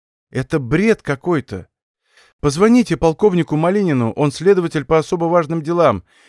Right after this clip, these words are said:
Позвоните генерал-майору Касаткину". "Но куда мне до таких высот?" —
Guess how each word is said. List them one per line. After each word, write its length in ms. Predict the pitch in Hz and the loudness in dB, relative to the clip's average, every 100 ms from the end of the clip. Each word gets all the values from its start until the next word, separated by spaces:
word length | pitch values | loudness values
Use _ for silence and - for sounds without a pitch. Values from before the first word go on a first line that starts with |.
| _ | _
Позвоните 480 | 143 143 190 220 190 | -2 2 2 2 0
генерал-майору 760 | 156 180 185 202 196 196 202 190 | -2 2 4 4 4 4 2 2
Касаткину". 800 | 202 - 208 170 - 104 90 - _ _ _ _ _ _ _ _ | -2 0 0 0 -4 -6 -6 -12 _ _ _ _ _ _ _ _
"Но 220 | 160 202 | -4 -4
куда 540 | 196 202 175 156 202 190 | -4 -6 -6 0 4 4
мне 180 | 180 170 | 2 -2
до 140 | 170 | -4
таких 400 | 170 - 156 - | -4 -6 -8 -8
высот?" — 580 | 127 - - 107 90 | -10 -10 -8 -8 -8